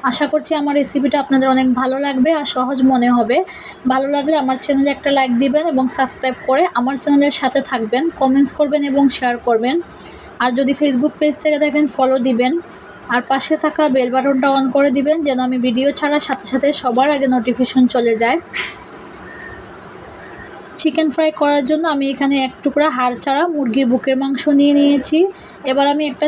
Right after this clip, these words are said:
ছুরি দিয়ে মুরগির মাংসের পাশের যে নরম অংশগুলো, সেগুলা কেটে নিব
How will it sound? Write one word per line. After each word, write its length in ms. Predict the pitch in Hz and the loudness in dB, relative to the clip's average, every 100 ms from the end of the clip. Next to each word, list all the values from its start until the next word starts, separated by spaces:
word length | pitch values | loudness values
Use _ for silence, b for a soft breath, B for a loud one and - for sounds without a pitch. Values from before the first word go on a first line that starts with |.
| 302 | -2
ছুরি 260 | 269 269 269 | 0 2 2
দিয়ে 180 | 277 320 | 2 2
মুরগির 460 | 320 277 240 294 277 247 - 262 240 | 2 0 2 2 -2 -8 -4 2 4
মাংসের 360 | 254 254 - 285 - | 4 0 -2 -4 -2
পাশের 360 | 254 254 294 247 | -2 0 0 2
যে 120 | 277 | 2
নরম 340 | 254 247 254 269 | 4 2 2 0
অংশগুলো, 400 | 269 - 277 294 330 | -2 0 2 4 2
সেগুলা 380 | - 254 262 277 - | 0 2 2 0 -2
কেটে 220 | 247 262 | 0 2
নিব 180 | 254 | 4